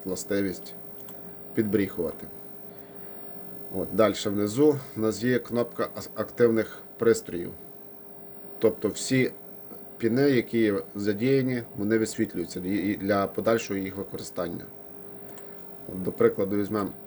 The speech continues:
закриємо. Навіть реле одне лишимо, зону одну лишимо. Рівень води заберемо, датчика ще немає. Ну і лишимо раз, два,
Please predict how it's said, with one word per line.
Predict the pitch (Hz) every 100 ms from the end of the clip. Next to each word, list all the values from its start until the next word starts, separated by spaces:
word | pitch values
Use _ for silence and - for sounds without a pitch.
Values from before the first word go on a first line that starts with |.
| -
закриємо. | 98 101 - 107 98 92 90 87 - - - - - - - - - - - - 196 - - - - - - - - - - - - - - - - - - - -
Навіть | - 95 104
реле | 98 95 90
одне | 82 82 95
лишимо, | 92 113 123 117 101
зону | 87 95 87 87 90 - -
одну | 98 95 95
лишимо. | 92 131 135 139 139 135 - - - - - - - - - - - - - - - - - -
Рівень | 95 101 92 90
води | 92 92 92
заберемо, | 92 95 113 127 127
датчика | 123 120 - 117
ще | - 120
немає. | 120 123 120 120 117 - - - - - - - - - - - - -
Ну | -
і |
лишимо | 120 123 113 101
раз, | 101 92
два, | - 98 92